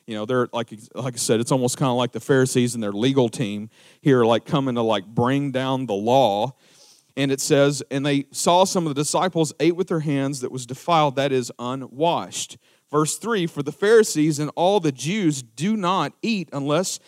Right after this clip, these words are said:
they wash their hands properly, holding to the tradition of the elders,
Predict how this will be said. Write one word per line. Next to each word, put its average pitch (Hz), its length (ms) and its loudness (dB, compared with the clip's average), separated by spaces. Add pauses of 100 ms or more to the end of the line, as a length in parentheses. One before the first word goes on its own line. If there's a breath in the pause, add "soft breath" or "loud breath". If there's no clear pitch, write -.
(180 soft breath)
they 156 100 0
wash 123 420 -2
their 160 160 -6
hands 117 340 -10
properly, 135 760 0 (240 soft breath)
holding 190 480 2
to 180 160 -4
the 156 80 -4
tradition 135 800 -4 (760)
of 143 180 -4
the 151 200 -2
elders, 147 640 0